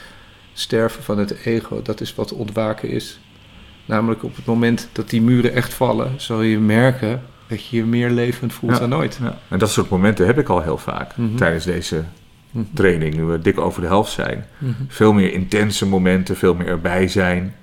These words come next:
Speaker 1: Mhm.
Speaker 2: veel meer bewust
Speaker 1: Mhm.
Speaker 2: van dingen. Soms ook helemaal niet. Je hebt ook wel van die momenten dat het gewoon even ouderwets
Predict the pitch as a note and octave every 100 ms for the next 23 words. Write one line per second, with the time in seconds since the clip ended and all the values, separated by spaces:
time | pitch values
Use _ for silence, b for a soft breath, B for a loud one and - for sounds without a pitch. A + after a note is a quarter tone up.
0 | - - A2 G#2 F#2+ E2+ F2 E2+ E2 -
1 | B B B B B - F#2 G2 A2 -
2 | - - - - _ A#2 G#2+ G#2+ G2+ G#2+
3 | D3+ D#3+ - - F2 F2 E2+ G#2 D#3 D#3
4 | - - - - - A2 - - - G2+
5 | F#2+ F#2+ F2+ F#2 F#2+ F#2 F2+ - G2 E2+
6 | F#2 - - F#2+ F2+ E2+ E2+ - -